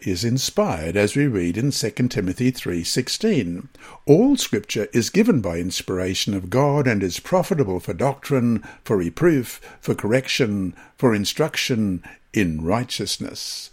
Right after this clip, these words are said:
This is the reason why Paul states that whatever was written was written for our instruction, so that through the encouragement of the Scriptures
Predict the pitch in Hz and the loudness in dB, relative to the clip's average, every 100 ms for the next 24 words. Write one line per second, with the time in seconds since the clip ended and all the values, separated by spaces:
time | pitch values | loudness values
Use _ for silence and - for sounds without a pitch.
0 | - _ - - - - - 113 147 135 | -20 _ -20 -20 -20 -14 -6 -2 -2 -2
1 | 151 143 104 90 107 90 113 110 107 - | 0 2 0 0 -4 -4 -2 -2 -2 0
2 | 151 170 170 - 98 101 - 127 - - | 0 0 -4 -4 -4 -4 -2 -4 -4 -12
3 | - - 90 90 110 220 214 - 113 - | -10 -4 -2 0 4 6 6 4 -2 -4
4 | 82 95 - - 123 92 104 120 - 135 | -10 -10 -16 -2 0 2 2 0 0 -2
5 | - 135 - 101 104 107 107 - 135 - | 0 0 0 0 2 0 -2 -2 -2 -2
6 | - 85 80 - - - 147 131 131 - | -4 -6 -8 -16 -4 2 6 6 2 -4
7 | - - - 180 196 147 135 131 127 - | -16 -6 0 2 4 4 6 4 2 0
8 | 170 214 214 220 214 208 208 - 247 254 | 4 4 6 6 8 6 4 2 -2 -2
9 | - 104 90 - | -2 -2 -2 -6